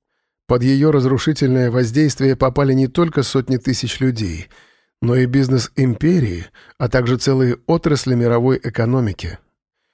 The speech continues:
Что это означало в перспективе? Длительная рецессия, за которой последует кризис, каких свет не видывал.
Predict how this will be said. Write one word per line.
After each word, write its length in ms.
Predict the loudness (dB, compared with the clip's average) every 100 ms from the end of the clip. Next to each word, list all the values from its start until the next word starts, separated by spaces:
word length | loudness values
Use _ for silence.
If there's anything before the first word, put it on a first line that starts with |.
| _
Что 240 | -6 2 2
это 240 | 4 2
означало 460 | 2 0 2 2 0
в 100 | 0
перспективе? 880 | -2 -2 -6 -2 0 0 -2 -8 _ _ _ _ _ _ -4
Длительная 580 | 0 0 2 4 4 4
рецессия, 640 | 2 2 2 0 -2 -4
за 120 | -2
которой 320 | 0 0 0
последует 600 | 0 -2 0 2 0 0
кризис, 480 | -2 0 2 2 0
каких 400 | -2 0 -2 -2
свет 360 | 0 0 0 -2
не 80 |
видывал. 520 | -2 -2 -6 -10 -12